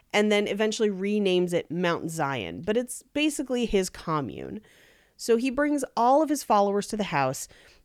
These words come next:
and he assigned each member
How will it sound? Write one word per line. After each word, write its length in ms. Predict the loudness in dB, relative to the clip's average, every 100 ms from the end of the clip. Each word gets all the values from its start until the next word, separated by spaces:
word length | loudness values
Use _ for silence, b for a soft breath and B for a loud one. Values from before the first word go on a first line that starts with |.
| _ 0
and 160 | 2
he 160 | 2 2
assigned 500 | 0 0 2 2 0 -4 -2
each 400 | 0 2 0 0
member 680 | 4 4 4 4 2 -2